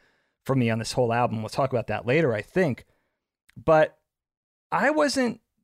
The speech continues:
you think about Thriller, think about the iconic music, think about the iconic, legendary videos.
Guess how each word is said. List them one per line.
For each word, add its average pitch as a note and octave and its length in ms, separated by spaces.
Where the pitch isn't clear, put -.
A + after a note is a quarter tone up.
you F#3 100
think C4+ 200
about - 200
Thriller, G#2 440
think D3 180
about C#3 240
the B2+ 60
iconic A#2 540
music, A2 520
think C3 160
about B2+ 220
the B2 80
iconic, A#2 640
legendary A#2 800
videos. A2 640